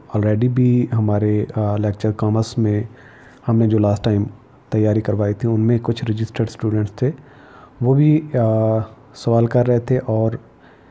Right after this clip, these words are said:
भी कई सारे जो मुख्तलिफ सब्जेक्ट्स के लोग थे, सवाल कर रहे थे कि हम तैयारी कैसे करें या, अ, क्लास आप कब स्टार्ट कर रहे हैं। तो कई सारे सवालों के जवाब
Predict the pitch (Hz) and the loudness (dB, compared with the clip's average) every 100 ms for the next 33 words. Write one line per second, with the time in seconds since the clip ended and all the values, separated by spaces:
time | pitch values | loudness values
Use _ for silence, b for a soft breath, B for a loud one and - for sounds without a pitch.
0 | B B 107 123 127 117 110 110 107 113 | B B 0 0 4 2 2 0 0 2
1 | 110 107 - 117 107 110 104 - 101 95 | 0 0 0 -2 0 0 -2 -4 -4 -6
2 | - - 107 101 104 113 120 - 107 107 | -6 -4 -2 0 -2 -2 -2 0 0 0
3 | 98 98 104 101 120 135 - B B B | 0 -2 -2 -4 -4 -4 -6 B B B
4 | B B B B - - 120 127 131 131 | B B B B -10 0 2 4 2 2
5 | 123 127 123 117 117 117 113 113 110 110 | 2 2 2 0 0 0 0 2 2 0
6 | 110 131 - - - - - - B B | 0 -4 -12 -20 -20 -20 -20 -20 B B
7 | B - - 104 101 101 101 B B B | B -12 -2 0 0 0 -2 B B B
8 | - - - 123 117 117 110 110 104 - | -20 -16 -2 2 2 0 -2 -2 -4 -6
9 | - 104 98 107 110 123 B B B B | -2 -2 0 -2 -2 -4 B B B B
10 | B _ - 139 139 170 175 156 143 131 | B _ -4 -2 2 2 4 2 2 2
11 | 120 123 123 110 107 110 127 | 2 2 0 0 0 0 -2